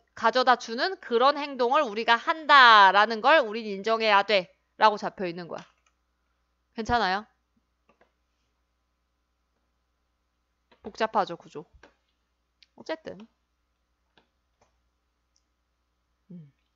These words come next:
정의, 타인은 아니었고, 대중은 아니겠고. 헷갈렸으면, 아, 이거, 이것도 타인을 위한 거잖아. 근데 얘들아, 이 성격이 다 그렇지 않아? 일에서 사 번이 다 타인을 위한 거잖아. 요게 개인을 위한 거고.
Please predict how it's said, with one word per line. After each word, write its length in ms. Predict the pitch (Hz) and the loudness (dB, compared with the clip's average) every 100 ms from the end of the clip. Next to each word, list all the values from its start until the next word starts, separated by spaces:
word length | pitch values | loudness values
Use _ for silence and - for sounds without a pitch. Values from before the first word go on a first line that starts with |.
| _ - | _ -18
정의, 560 | 190 170 165 160 165 _ - | -12 -12 -12 -16 -18 _ -8
타인은 460 | 294 285 285 262 | -2 -2 -2 -2
아니었고, 560 | 170 165 160 - - - _ _ | -4 -4 -10 -14 -20 -20 _ _
대중은 440 | 220 202 214 202 175 | -8 -8 -8 -8 -6
아니겠고. 600 | 151 156 - _ - - _ _ _ _ _ _ _ _ _ _ _ _ _ _ - - - | -6 -10 -16 _ -20 -20 _ _ _ _ _ _ _ _ _ _ _ _ _ _ -20 -20 -14
헷갈렸으면, 840 | 277 285 277 233 - 190 208 254 _ _ _ _ _ - | -6 -4 -2 -4 -10 -12 -10 -10 _ _ _ _ _ -8
아, 80 | 208 | -8
이거, 160 | 262 - 240 | -8 -14 -14
이것도 260 | 311 311 | -12 -12
타인을 400 | - 359 359 285 | -4 -2 -2 -4
위한 200 | 190 175 | -6 -6
거잖아. 320 | 143 - 165 - _ | -8 -14 -16 -20 _
근데 340 | 381 370 269 - | -6 -6 -4 -4
얘들아, 220 | 254 247 | -2 -2
이 80 | - | -2
성격이 400 | 466 494 508 359 | -6 -2 -2 -2
다 160 | 247 | -4
그렇지 200 | 269 320 262 | -4 -2 -2
않아? 160 | 196 | -2
일에서 420 | - 403 480 403 | -4 -4 -2 -4
사 180 | - 214 | 0 0
번이 300 | 208 277 254 | 0 -2 -6
다 140 | 214 196 | -8 -6
타인을 420 | - 494 494 240 | -2 -2 -2 -4
위한 200 | 190 175 | -4 -4
거잖아. 380 | 156 156 147 - _ _ 294 | -6 -8 -10 -16 _ _ -10
요게 160 | 320 | -8
개인을 420 | 339 214 220 214 | -4 -2 0 -2
위한 220 | 175 160 156 | -4 -6 -8
거고. 280 | - 151 | -16 -18